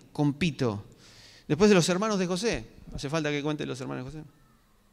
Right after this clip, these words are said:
Lo quieren asesinar, porque él había dicho, él había soñado que los hermanos lo iban a servir a él.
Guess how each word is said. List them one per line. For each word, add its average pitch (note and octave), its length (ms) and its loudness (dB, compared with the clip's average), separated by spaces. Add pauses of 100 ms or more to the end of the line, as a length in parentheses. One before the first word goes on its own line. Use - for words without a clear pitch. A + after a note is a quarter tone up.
(880)
Lo C#3+ 100 -6
quieren G#3+ 320 -2
asesinar, D3+ 800 -4
porque D3+ 260 0
él B3 80 2
había B3 240 4
dicho, B3 480 2 (680)
él D3+ 140 2
había G3+ 200 8
soñado A#3+ 560 6
que F3+ 80 2
los F#3 240 4
hermanos B3+ 340 2
lo G3 80 4
iban G3+ 180 2
a F#3 60 0
servir G3 320 2
a A#3 140 4
él. F#3 320 -2